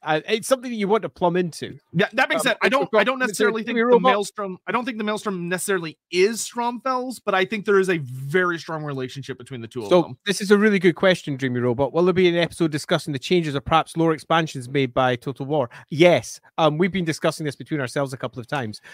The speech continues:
Speaker 1: because obviously I don't know that particular aspect of the lore very much. I've read bits, I've done bits. I'm gonna be playing the game whenever my new P C arrives. Um, so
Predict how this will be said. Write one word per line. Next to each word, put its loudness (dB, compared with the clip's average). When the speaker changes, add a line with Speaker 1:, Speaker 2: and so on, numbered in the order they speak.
Speaker 1:
because 2
obviously 2
I 8
don't 2
know 2
that 0
particular -4
aspect 0
of -12
the -6
lore 2
very -2
much. -6
I've 0
read -4
bits, -6
I've -2
done 0
bits. -2
I'm -8
gonna -4
be -4
playing -8
the -10
game -4
whenever 4
my 2
new -2
P -6
C 2
arrives. 2
Um, 8
so 4